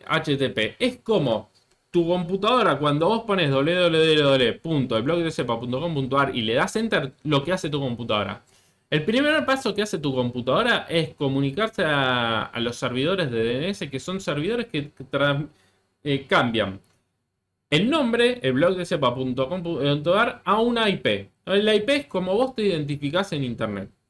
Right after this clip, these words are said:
No voy a entrar mucho más en detalle, porque ahí tendrías que hablar las capas del modelo osi y nos vamos a volver todo loco. Pero porque esto está para usuarios, no quiero llegar a esa parte técnica. Entonces, vos ponés, eh, el blog de cepa punto com punto a r, pum, enter. Va al I S P, al, perdón, al D N S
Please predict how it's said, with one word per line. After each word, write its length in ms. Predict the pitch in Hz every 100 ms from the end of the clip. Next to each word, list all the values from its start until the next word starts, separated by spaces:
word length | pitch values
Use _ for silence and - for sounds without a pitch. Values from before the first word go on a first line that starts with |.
| _ _
No 140 | 165 233
voy 160 | 233
a 40 | 226
entrar 320 | 196 190 185
mucho 360 | 175 175 170 170
más 160 | 151
en 100 | 160
detalle, 380 | 147 143 143 127
porque 160 | 113 117
ahí 100 | 151
tendrías 340 | 160 147 139
que 80 | 123
hablar 340 | 123 143 165
las 160 | 151 127
capas 260 | 156 156
del 100 | 139
modelo 360 | 127 131 147 143
osi 300 | 175 196 196
y 160 | 135 123
nos 160 | 123
vamos 240 | 135 156 139
a 40 |
volver 280 | 131 143 143
todo 140 | 143
loco. 340 | 127 104 92 - _ - _ _ _ -
Pero 240 | 143 139
porque 260 | 143 143 185
esto 160 | 196
está 200 | 202 175
para 160 | 170 160
usuarios, 400 | 151 127 107 107
no 360 | 131 147 170
quiero 220 | 170 190 175
llegar 220 | 156 156
a 20 |
esa 160 | 135 -
parte 240 | 127 117
técnica. 280 | 107 98 110
Entonces, 580 | 143 208 131 107 - _ -
vos 140 | 240
ponés, 340 | 247 196 139 - _ -
eh, 240 | 151 143
el 80 | 147
blog 220 | 190 214
de 80 | 202
cepa 280 | 202 165 156
punto 220 | 160 175
com 120 | 208
punto 180 | 202 233
a 40 |
r, 100 | 269 262
pum, 280 | 196 151 120 -
enter. 460 | 175 139 113 110 - _ -
Va 80 | 208
al 100 | 240
I 80 | 247
S 200 | 233 240
P, 280 | 240 277 -
al, 440 | 165 170 170 165 147
perdón, 340 | 143 123 110
al 240 | 113 127 139
D 80 | 208
N 180 | 220
S 300 | 233 254 285